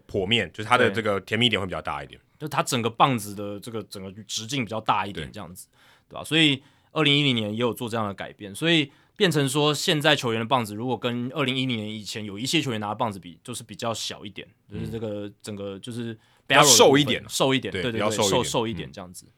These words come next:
Speaker 2: 对啊，所以，呃，这个就是这个球棒的更改。然后祖父条款这件事情也合理啦，毕竟当初人家打进大联盟的时候，你没有这个规定，
Speaker 1: 你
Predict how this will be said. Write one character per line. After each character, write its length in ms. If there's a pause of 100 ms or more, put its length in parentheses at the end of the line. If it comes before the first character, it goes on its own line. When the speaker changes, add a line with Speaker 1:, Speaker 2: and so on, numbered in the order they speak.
Speaker 2:
对 120
啊， 120
所 160
以， 220 (380)
呃， 280
这 140
个 80
就 140
是 260
这 80
个 100
球 200
棒 280
的 200
更 260
改。 140
然 160
后 240 (440)
祖 220
父 140
条 140
款 120
这 160
件 120
事 120
情 160
也 160
合 300
理 140
啦， 120
毕 120
竟 240 (880)
当 180
初 140
人 120
家 140
打 140
进 140
大 140
联 100
盟 140
的 60
时 80
候， 60
你 80
没 100
有 100
这 60
个 80
规 200
定， 160
Speaker 1:
你 140